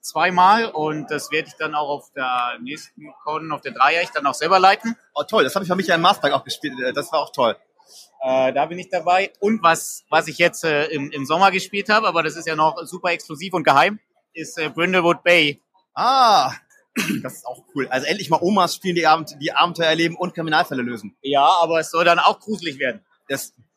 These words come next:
Speaker 2: gibt
Speaker 1: Also
Speaker 2: ja noch
Speaker 1: so
Speaker 2: düstere Geheimnisse, ne?
Speaker 1: Ganz genau. Wenn man in der Kampagne voranschreitet, wird's gruselig, finster und, äh, ja, cthulhuid fast schon.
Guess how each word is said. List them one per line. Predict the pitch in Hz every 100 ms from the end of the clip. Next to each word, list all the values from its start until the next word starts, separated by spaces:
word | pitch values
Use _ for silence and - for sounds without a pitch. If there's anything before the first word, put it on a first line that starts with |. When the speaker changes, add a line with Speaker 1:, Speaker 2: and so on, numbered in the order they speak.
| _
Speaker 2:
gibt | 170
Speaker 1:
Also | 151
Speaker 2:
ja | 190
noch | 147
Speaker 1:
so |
Speaker 2:
düstere | 170 - 170 147
Geheimnisse, | 139 131 131 123 117
ne? | 117 175 143
Speaker 1:
Ganz | 160 -
genau. | 180 170 147
Wenn | 147 151
man | 147
in |
der | 147
Kampagne | 139 143 156 175 175
voranschreitet, | 165 165 214 190 190 185 165
wird's | 165
gruselig, | - 202 190 175
finster | 185 180 185 175
und, | 165
äh, | 170 165 _ _ _ _ _ _ -
ja, | 170 156 143
cthulhuid | - 180 185 202 226 240
fast | - 143 -
schon. | 123